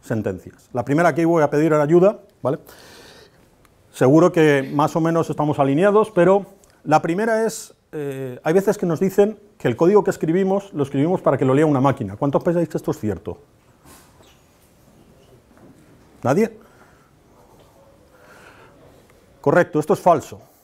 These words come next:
El código que nosotros escribimos no lo lee una máquina, salvo que estemos escribiendo ensamblador, ¿vale? Todo, todo tiene sus matices siempre, ¿vale? Seguro que me vais a poder buscar las vueltas, pero,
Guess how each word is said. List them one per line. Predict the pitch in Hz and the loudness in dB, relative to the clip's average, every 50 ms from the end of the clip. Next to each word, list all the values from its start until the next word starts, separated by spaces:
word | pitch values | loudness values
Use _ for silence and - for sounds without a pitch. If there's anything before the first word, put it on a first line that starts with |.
| _ _ | _ _
El | - 127 | -8 -2
código | 123 185 208 226 214 | 0 2 4 4 2
que | 185 185 | 2 0
nosotros | 170 - - - 185 170 - | -6 -8 -8 -6 -6 -4 -4
escribimos | 175 - - 156 160 170 175 175 160 131 | -4 -4 -2 0 0 0 0 0 -2 0
no | 147 160 | -2 0
lo | 160 156 147 | 0 0 0
lee | 143 139 | 0 0
una | 131 120 120 | 0 0 0
máquina, | 131 139 - - 98 92 92 92 _ _ _ _ _ _ | 0 -2 -2 -4 -10 -14 -14 -16 _ _ _ _ _ _
salvo | - - 127 120 123 127 151 | -8 -2 -2 0 2 2 0
que | 143 127 | -2 -2
estemos | - - 127 123 113 - | -8 -8 -8 -8 -8 -10
escribiendo | - - 127 120 113 117 | -10 -6 -6 -4 -4 -4
ensamblador, | 107 - 107 95 98 98 107 107 92 - - _ _ - | -6 -6 -6 -6 -4 -4 -2 -4 -4 -6 -12 _ _ -16
¿vale? | 98 98 113 127 | -12 -10 -10 -12
Todo, | - _ 135 127 143 151 - | -6 _ 0 2 2 2 2
todo | - 143 156 170 165 | 2 2 2 2 2
tiene | 131 170 156 156 143 | 2 0 0 0 -2
sus | - 156 131 | -2 -2 0
matices | 143 143 127 - 160 156 160 160 - | 0 0 0 0 -2 -2 -2 -4 -4
siempre, | - - 123 113 101 92 101 101 104 - _ - - - - - | -2 -2 -2 -2 -2 -6 -10 -14 -16 -18 _ -20 -20 -20 -20 -12
¿vale? | - 104 107 127 151 185 151 - - _ _ _ _ _ | -10 -8 -8 -8 -10 -12 -16 -18 -20 _ _ _ _ _
Seguro | - 147 131 175 233 254 214 | 0 2 4 6 4 4 2
que | 208 | 2
me | 190 | 0
vais | 185 170 - | -2 -2 -2
a | 156 | -4
poder | 135 156 151 139 | -2 -2 -4 -4
buscar | 131 120 - 151 | -6 -6 -6 -2
las | 139 135 131 | -2 0 0
vueltas, | 151 175 180 175 202 220 220 - _ _ _ _ _ _ _ _ | 0 0 0 0 -2 -4 -6 -10 _ _ _ _ _ _ _ _
pero, | - 160 180 190 190 | 2 2 2 2 0